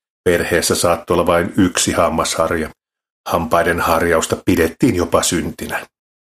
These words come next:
Tuhatkahdeksansataayhdeksänkymmentäkaksi Helsingissä Aleksanterin yliopistossa aloitettiin hammaslääkärikoulutus. Neljäkymmentäluvulla kaikki hammaslääkärit komennettiin puolustusvoimien palvelukseen,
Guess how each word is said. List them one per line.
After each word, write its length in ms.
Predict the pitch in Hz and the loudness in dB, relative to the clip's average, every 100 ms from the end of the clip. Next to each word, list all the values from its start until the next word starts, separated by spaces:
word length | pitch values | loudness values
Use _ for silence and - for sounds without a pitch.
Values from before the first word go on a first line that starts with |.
| _ _ _ _ _ _ _ - | _ _ _ _ _ _ _ -2
Tuhatkahdeksansataayhdeksänkymmentäkaksi 2000 | 98 - 104 101 104 - 95 117 101 92 - - 87 78 - 101 95 - - - - 101 | 0 2 2 2 2 0 2 2 2 2 0 -2 -2 -2 0 0 0 0 -2 -4 -8 -2
Helsingissä 680 | 90 92 90 87 - - - - _ _ _ _ - | 0 0 0 0 0 -2 -2 -6 _ _ _ _ -2
Aleksanterin 840 | 85 82 - 90 82 85 85 101 | 0 0 0 -2 0 0 -2 -2
yliopistossa 840 | 110 104 95 90 85 - - - 92 | 0 2 2 0 -2 -2 -2 0 -2
aloitettiin 560 | - 101 98 95 - 92 | 0 0 0 -2 -2 -2
hammaslääkärikoulutus. 1600 | 92 90 87 85 - 78 76 - 78 - 82 78 73 - - - - _ _ _ _ _ _ | 0 0 0 0 0 0 -2 -4 -4 -2 -2 -2 -4 -10 -12 -10 -12 _ _ _ _ _ _
Neljäkymmentäluvulla 1000 | 98 98 101 95 107 101 98 101 98 95 | 0 4 2 2 2 2 2 2 2 0
kaikki 340 | - 98 - 92 | 2 0 0 -2
hammaslääkärit 880 | 98 92 95 - 95 92 - 92 | 0 2 -2 0 2 0 -2 -4
komennettiin 640 | - - 90 85 - 85 80 | 0 0 2 -2 -2 -4 -2
puolustusvoimien 920 | 92 92 87 - - - 82 78 78 - | 0 0 0 -2 -2 0 0 0 -4 0
palvelukseen, 840 | 95 92 92 90 - - 87 90 | 0 2 0 -2 -4 0 0 -2